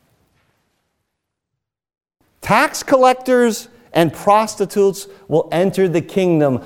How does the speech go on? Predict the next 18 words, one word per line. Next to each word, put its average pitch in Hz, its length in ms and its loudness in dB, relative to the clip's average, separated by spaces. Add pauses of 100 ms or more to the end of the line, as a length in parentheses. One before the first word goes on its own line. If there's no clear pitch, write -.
(120)
long 202 560 2
before 196 560 2
this 147 300 -2
nice, 190 500 -2 (240)
clean, 185 720 0
law-abiding 160 1300 2
Christian 151 640 -2
boy 135 380 2
does. 87 560 -6 (220)
And 151 200 0
that's 185 280 0
the - 180 0
crucial 202 540 -2
focus 175 600 0
of 147 220 -2
the 143 80 0
Lord 156 460 0
here. 143 320 -6